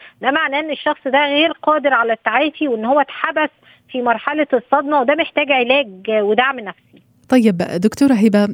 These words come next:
Speaker 2: هل يختلف الأثر النفسي أو حجمه في حال فقدان الأم، يعني اختلافًا بفقدان الأب، خاصة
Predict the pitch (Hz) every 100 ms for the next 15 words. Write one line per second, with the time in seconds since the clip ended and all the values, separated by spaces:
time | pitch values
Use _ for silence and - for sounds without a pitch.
0 | - 196 285 247 - 185 180 170 180 208
1 | 185 170 180 - - 202 196 196 180 160
2 | - 202 185 185 175 185 160 - 226 175
3 | - - 180 196 180 165 202 202 202 -
4 | - - - 185 160 175 175 - - -
5 | 160 - 208 220 - 196 185 - 170 190
6 | 185 175 160 165 - 262 302